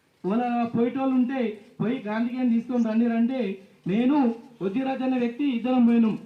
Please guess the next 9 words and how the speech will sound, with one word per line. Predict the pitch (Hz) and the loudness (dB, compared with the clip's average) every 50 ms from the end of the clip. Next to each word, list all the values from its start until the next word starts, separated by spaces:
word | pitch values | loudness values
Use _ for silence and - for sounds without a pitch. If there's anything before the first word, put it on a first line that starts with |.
| - - - _ _ _ _ _ _ _ - | -18 -20 -20 _ _ _ _ _ _ _ -6
పిఎస్సి | 233 247 254 240 240 269 | -4 -4 -4 -4 -6 -8
పోయి | 262 214 240 262 285 | -6 -4 -4 -4 -4
కానిస్టేబుల్ | 285 - 233 220 240 269 247 - 269 254 262 269 254 233 | -4 -4 -2 0 0 0 0 0 0 0 2 2 4 4
తోలుకోపోయి | 240 254 240 247 254 254 269 302 320 - - - - _ _ _ _ _ _ _ _ 196 | 2 2 2 0 0 0 -2 -4 -6 -10 -20 -20 -20 _ _ _ _ _ _ _ _ -18
గాంధీకి | 214 226 247 262 262 208 247 | -18 -18 -20 -20 -20 -20 -20
పోయి | 247 269 277 | -20 -20 -20
తీసుకొని | - 254 240 _ _ 269 262 | -20 -20 -20 _ _ -20 -20
వచ్చినాం. | 254 247 - 262 220 202 - - - - - - _ _ _ _ - _ _ _ _ _ - | -20 -4 0 0 0 0 -2 -6 -14 -20 -20 -20 _ _ _ _ -20 _ _ _ _ _ -16
అట్లాంటి | 214 233 262 262 262 262 269 285 269 240 233 | -10 -6 -4 -2 -2 0 0 0 0 0 0